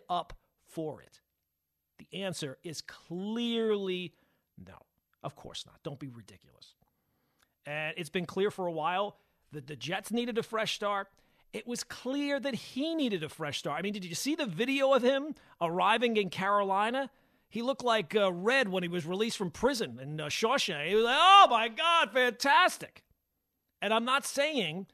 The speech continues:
that maybe Sam can be good in Carolina. I,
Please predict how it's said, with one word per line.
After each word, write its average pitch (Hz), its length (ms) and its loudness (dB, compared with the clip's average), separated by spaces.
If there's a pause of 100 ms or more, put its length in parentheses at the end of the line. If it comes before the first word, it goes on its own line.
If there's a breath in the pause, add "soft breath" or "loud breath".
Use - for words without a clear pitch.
(300 soft breath)
that 190 260 -4 (160)
maybe 285 560 0
Sam 262 380 -2
can 240 480 -6
be 220 240 -2
good 185 460 2 (200)
in 165 160 -8
Carolina. 131 460 -10 (340)
I, 135 280 -4